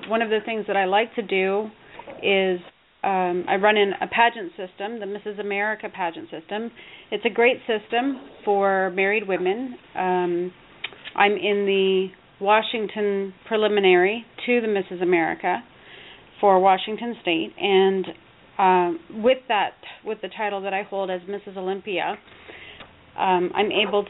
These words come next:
to reach out and raise awareness for our veterans and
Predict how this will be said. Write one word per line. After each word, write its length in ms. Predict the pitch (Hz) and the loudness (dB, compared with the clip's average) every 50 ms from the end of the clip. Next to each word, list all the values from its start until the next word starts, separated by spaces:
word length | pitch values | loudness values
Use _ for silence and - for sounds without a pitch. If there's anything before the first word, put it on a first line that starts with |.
| - - | -6 -2
to 420 | 220 214 202 190 190 190 180 180 175 - - - - - - - - - - - - - - - | 2 2 2 4 2 2 0 -2 -4 -8 -16 -20 -20 -20 -20 -20 -20 -20 -20 -20 -20 -20 -10 -2
reach 320 | 190 208 220 208 208 - | 2 2 2 2 4 4
out 300 | 220 214 214 208 208 - - - | 4 6 6 6 4 0 -4 -6
and 320 | - 202 196 190 190 185 190 | -6 -2 -2 0 -2 0 -2
raise 220 | 196 196 185 175 | -2 -2 -2 -4
awareness 500 | 185 170 196 202 208 214 202 180 185 185 - - - | -6 -4 -2 -2 0 0 0 -2 -2 -4 -6 -12 -6
for 180 | 214 208 220 | -4 -2 0
our 140 | 214 202 190 | 0 0 0
veterans 520 | 170 156 143 170 - - 180 185 196 180 180 - - | 0 0 -2 -2 -4 -6 -6 -4 -4 -6 -8 -10 -6
and 200 | - 202 196 185 | -4 -4 -4 -4